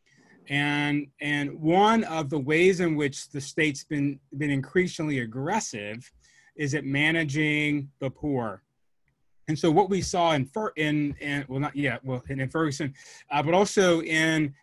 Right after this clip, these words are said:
Minneapolis, is how the state uses the police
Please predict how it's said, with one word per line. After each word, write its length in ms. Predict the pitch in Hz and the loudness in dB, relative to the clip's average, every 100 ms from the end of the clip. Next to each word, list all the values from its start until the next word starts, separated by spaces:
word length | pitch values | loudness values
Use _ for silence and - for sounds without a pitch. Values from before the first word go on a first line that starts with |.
| - | -6
Minneapolis, 840 | 151 175 254 262 160 139 131 - - _ _ _ | -2 2 2 2 -2 -2 -4 -8 -14 _ _ _
is 440 | 160 170 170 165 - | 2 6 6 4 0
how 480 | - 190 196 196 196 | -2 2 4 4 2
the 160 | 180 | 0
state 640 | - - 165 165 165 170 _ | -2 -4 0 2 2 0 _
uses 600 | - 135 170 185 147 156 131 | -6 2 4 4 0 -4 -4
the 100 | 139 | -6
police 840 | 139 135 202 196 135 139 - | -6 0 2 4 2 -2 -8